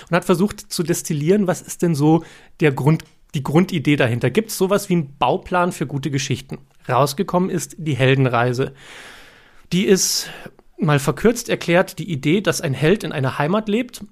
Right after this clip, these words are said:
die in einem gewissen Mangel ist. Also da stimmt irgendwas nicht, da fehlt etwas, es ist nicht optimal, vielleicht ist es sogar eine Riesenkatastrophe. Das bedeutet, der Held muss sich auf eine Reise machen. Dafür übertritt er eine große Schwelle hinein ins Abenteuer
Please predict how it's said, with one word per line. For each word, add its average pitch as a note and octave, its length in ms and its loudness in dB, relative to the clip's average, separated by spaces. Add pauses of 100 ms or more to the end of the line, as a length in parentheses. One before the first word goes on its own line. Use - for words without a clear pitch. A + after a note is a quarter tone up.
(140)
die F3 240 -4
in F3+ 100 0
einem E3+ 380 -2
gewissen D#3+ 680 -4 (100)
Mangel C3+ 600 0
ist. C#3 300 -8
Also C#3+ 160 -4
da C#3+ 100 -2
stimmt A#3+ 300 -2
irgendwas G3 320 0
nicht, - 180 -6
da - 60 -8
fehlt F3 300 0
etwas, E3 320 -4
es D3+ 100 -8
ist D3 120 -12
nicht D3+ 140 -8
optimal, E3+ 480 0
vielleicht D3 340 -4
ist D3 100 -10
es D3 100 -8
sogar D3 180 -4
eine C3+ 140 0
Riesenkatastrophe. D#3 880 0 (300)
Das A#3+ 140 2
bedeutet, E3 600 2
der E3 80 0
Held D#3 300 0
muss D#3+ 180 -4
sich - 160 -10
auf D3 140 -8
eine C3+ 260 -4
Reise C3 320 2
machen. B2 400 -4 (460)
Dafür D3+ 460 2
übertritt D#3+ 600 -2
er D3+ 320 0
eine D3 420 2
große C#3 440 0
Schwelle C#3 400 -2
hinein C#3 380 -2
ins C3+ 120 -4
Abenteuer E3+ 640 0